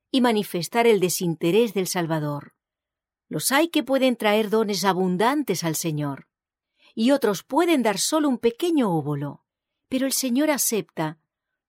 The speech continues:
todo don hecho con sinceridad. Muchos se sorprenderán al ver cuánto podrían economizar para la causa de Dios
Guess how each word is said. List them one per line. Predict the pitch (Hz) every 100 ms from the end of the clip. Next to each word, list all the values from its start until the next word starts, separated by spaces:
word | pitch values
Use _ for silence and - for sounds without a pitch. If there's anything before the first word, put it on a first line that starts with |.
| _
todo | 262 294 339 330
don | 226 220 208 -
hecho | - 233 - - 156 143
con | - 170
sinceridad. | 156 175 160 - 165 156 147 147 _ _ _ _ _ _ _ _ _ _ _
Muchos | 170 285 349 330 302
se | 277
sorprenderán | 240 254 - 226 208 220 269 277
al | 214
ver | 180 254 269 269 _ _ _ _ _
cuánto | - 269 370 415 - 269
podrían | 233 220 233 262
economizar | 233 - 196 190 180 165 - 254 247
para | 202
la | 175 170
causa | 220 226 208 202
de | 170
Dios | 156 190 247 311 -